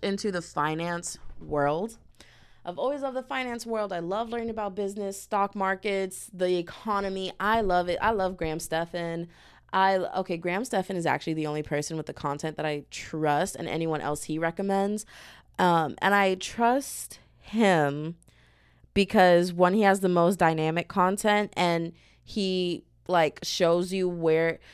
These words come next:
he's also the one who's not just telling you the information, but he's like, "Here's the article that I saw. Here's the quote that I'm literally quoting. Here's the research that I've done." And, like, he shows you his sources. So that's why I enjoy Graham Stephan. But here's the thing.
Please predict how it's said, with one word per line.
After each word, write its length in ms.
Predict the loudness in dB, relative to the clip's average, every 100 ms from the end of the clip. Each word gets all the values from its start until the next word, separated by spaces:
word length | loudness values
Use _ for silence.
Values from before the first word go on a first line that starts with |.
| -8
he's 180 | 0 2
also 260 | 2 2 0
the 120 | 0
one 220 | 0 0
who's 160 | 0 -2
not 160 | -2
just 160 | -4 -6
telling 220 | -4 -2
you 60 | -4
the 180 | -4
information, 580 | -4 -2 -2 -2 -4 -4
but 80 | -4
he's 160 | -4 -4
like, 140 | -6
"Here's 280 | -4 -4 -2
the 100 | -2
article 380 | 0 0 0 0
that 120 | 2
I 80 | 0
saw. 340 | 0 0 0 -2 -12 -14 0
Here's 220 | 0 2
the 80 | -2
quote 400 | 0 2 2 0
that 100 | -2
I'm 180 | -2
literally 400 | 0 4 4 4
quoting. 520 | -2 0 0 0 -2 -2
Here's 220 | -2 -2
the 100 | -2
research 440 | -2 0 0 2
that 120 | 2
I've 160 | 2 0
done." 280 | 0 0 -2 -10 -20 -4
And, 140 | -2 0
like, 160 | -2
he 120 | -4
shows 480 | -6 -2 2 2 2
you 120 | 0
his 280 | 0 0 -2
sources. 720 | -4 -4 -4 -4 -8 -8 -10 -18 -20 -20 -20 _ -20 _ -20 -4
So 180 | 0
that's 260 | 2 2 2
why 180 | 0 2
I 120 | 2
enjoy 360 | 0 0 0 0
Graham 300 | 0 -2 -2
Stephan. 520 | 2 2 2 -6 -8 -16 -20 -20 _ -20 -20 -20 -20 -6
But 180 | -2 0
here's 220 | 0 0
the 80 | -2
thing. 420 | -6 -8 -10 -20